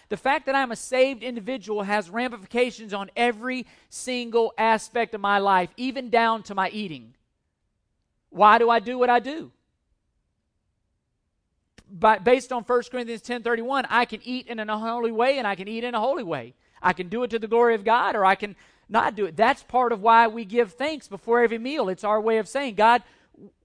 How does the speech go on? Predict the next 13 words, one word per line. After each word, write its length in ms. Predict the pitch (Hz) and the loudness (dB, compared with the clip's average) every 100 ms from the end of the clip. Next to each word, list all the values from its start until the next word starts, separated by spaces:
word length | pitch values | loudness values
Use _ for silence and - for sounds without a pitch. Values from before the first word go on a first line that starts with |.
| _ | _
we, 240 | 190 254 - | -4 -4 -4
we 220 | 202 277 | -4 -4
received 440 | 294 - 269 294 | -4 -6 -8 -8
this 180 | 233 269 | -8 -12
from 160 | - 247 | -12 -8
you. 320 | 269 339 - _ _ _ _ _ _ _ _ _ _ _ _ _ _ _ _ _ _ _ - | -6 -8 -10 _ _ _ _ _ _ _ _ _ _ _ _ _ _ _ _ _ _ _ -8
Even, 240 | 254 247 | -8 -6
even 260 | 240 285 302 | -4 -4 -4
the 60 | 247 | -10
food 280 | - 302 | -6 -4
on 160 | 285 277 | -2 0
my 120 | 277 | -2
table, 540 | 262 262 415 262 160 | -2 0 0 0 -4